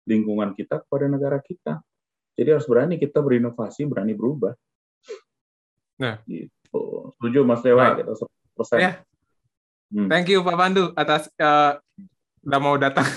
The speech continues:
Speaker 2: <laughs> ke podcast kami dan,
Speaker 1: Of course,
Speaker 2: uh, it's a
Speaker 1: uh,
Speaker 2: pleasure to
Speaker 1: pleasure.
Speaker 2: meet you, sir.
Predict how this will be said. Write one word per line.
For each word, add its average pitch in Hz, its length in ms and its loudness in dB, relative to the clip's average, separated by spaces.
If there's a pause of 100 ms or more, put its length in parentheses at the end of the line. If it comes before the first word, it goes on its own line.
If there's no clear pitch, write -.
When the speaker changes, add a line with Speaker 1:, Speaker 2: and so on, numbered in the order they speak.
Speaker 2:
<laughs> - 160 -14
ke 151 160 -4
podcast 156 340 -2
kami 151 300 0
dan, 147 180 0 (560)
Speaker 1:
Of 92 220 -2
course, 120 240 4
Speaker 2:
uh, 127 160 6
it's 156 160 -2
a - 20 0
Speaker 1:
uh, 98 60 0
Speaker 2:
pleasure 143 260 4
to 107 140 4
Speaker 1:
pleasure. 135 160 4
Speaker 2:
meet 135 160 0
you, 135 100 0
sir. 135 220 -12